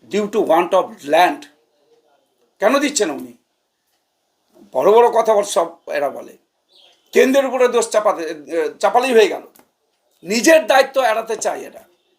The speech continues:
আর আজকে এই ঘটনাগুলো ঘটছে, এর জন্য রাজ্য সরকার কোন পদক্ষেপ করেছে?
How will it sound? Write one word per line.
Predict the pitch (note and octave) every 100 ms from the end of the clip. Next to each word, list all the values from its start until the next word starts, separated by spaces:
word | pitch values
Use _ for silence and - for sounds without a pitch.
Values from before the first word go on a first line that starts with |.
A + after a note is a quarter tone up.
| _ _ _
আর | D#3+ -
আজকে | F#3+ F#3 C4
এই | B3
ঘটনাগুলো | D4+ G3 C4 D4+ D4+ C#4+
ঘটছে, | A#3+ - E3+ E3+ - _ _ _ _ _ _ -
এর | E3+ F#3
জন্য | A3+ A#3 B3+ C4 - _ _
রাজ্য | D3+ D#3+ G#3+
সরকার | - G#3+ G#3+ A#3
কোন | - E4 E4+
পদক্ষেপ | D#4 D4+ - C4+ -
করেছে? | G#3+ F#3 -